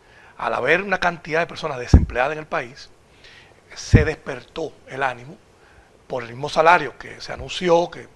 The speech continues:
implicaba unos veinticinco mil, veintisiete mil pesos, dividido entre dietas, etcétera, y obviamente un, un, un estipendio, un aporte al final, eh, despertó esa ani-, esa, ese ánimo de los jóvenes, sobre todo,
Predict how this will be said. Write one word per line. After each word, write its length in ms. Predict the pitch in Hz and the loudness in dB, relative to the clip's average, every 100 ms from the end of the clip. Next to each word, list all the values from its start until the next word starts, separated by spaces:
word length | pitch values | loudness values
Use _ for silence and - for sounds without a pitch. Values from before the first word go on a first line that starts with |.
| _ _ - | _ _ -20
implicaba 480 | - - 120 - 139 | -20 -14 -2 2 2
unos 340 | 139 143 120 - _ - - _ | 0 -6 -12 -18 _ -20 -20 _
veinticinco 560 | 131 127 - - - - | -14 -12 -8 -6 -6 -12
mil, 340 | 110 156 175 | -8 -6 -4
veintisiete 460 | 131 127 - 131 120 | -6 -10 -14 -12 -12
mil 120 | 139 | -10
pesos, 520 | 143 170 147 - - - _ - - | -4 -2 -2 -8 -16 -20 _ -20 -16
dividido 400 | 135 120 120 147 | -12 -10 -6 -6
entre 200 | 151 135 | -6 -8
dietas, 800 | 113 135 170 143 - 123 117 - - | -6 0 0 0 -4 -6 -8 -14 -18
etcétera, 480 | - - 156 127 127 | -8 0 0 0 -6
y 100 | 135 | -8
obviamente 500 | 123 131 131 131 143 | -10 -10 -10 -10 -12
un, 180 | 131 120 - - _ - - - | -16 -16 -20 -20 _ -20 -16 -6
un, 640 | - - - - - - - | -2 0 0 -2 -6 -10 -8
un 80 | 156 | -8
estipendio, 600 | - 170 185 214 156 127 | -8 -4 0 0 -2 -8
un 380 | 131 135 135 - | -12 -16 -20 -10
aporte 460 | 143 - 160 - 220 | -8 -2 -4 -4 -14
al 60 | |
final, 360 | - 180 147 - - - - - - - - | -12 -8 -8 -8 -12 -12 -12 -16 -20 -20 -18
eh, 160 | - | -16
despertó 640 | - 156 - 143 - 170 147 | -8 -6 -4 -8 -6 -6 -6
esa 280 | - 143 | -4 -2
ani-, 160 | 135 131 | -2 -6
esa, 380 | - 131 143 139 | -14 -8 -4 -4
ese 220 | 123 151 | -4 -2
ánimo 400 | 139 143 123 120 | -2 -2 -6 -12
de 80 | 123 | -10
los 240 | 120 - | -10 -10
jóvenes, 380 | - 175 156 165 | 0 2 2 -4
sobre 200 | 175 190 | -6 -6
todo, 280 | 190 180 | -4 -6